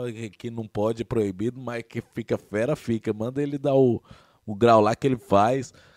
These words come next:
Quebrou a seta empinando, caiu com a moto empinando lá, eu, chega no Luzia que ele vai dar um grau nessa moto, vai deixar a bicha nova.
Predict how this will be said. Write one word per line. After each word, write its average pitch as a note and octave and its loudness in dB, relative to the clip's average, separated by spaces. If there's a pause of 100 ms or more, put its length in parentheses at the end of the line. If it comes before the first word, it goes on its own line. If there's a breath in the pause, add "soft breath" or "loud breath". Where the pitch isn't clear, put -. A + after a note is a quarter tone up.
Quebrou C3 6
a B2+ 8
seta C#3 -2
empinando, C3 -6
caiu C3+ 2
com - -2
a B2+ 2
moto C3 2
empinando C3 -4
lá, B2+ 0
eu, C#3 -2
chega F3 -2
no E3+ 6
Luzia D3+ 4
que D3 -2
ele D3+ 0
vai D3 2
dar D#3+ 0
um D#3+ -6
grau C#3+ 0
nessa C#3+ -2
moto, C3+ -4
vai C#3 0
deixar C3+ -4
a C3+ -4
bicha C3+ -8
nova. A2 -6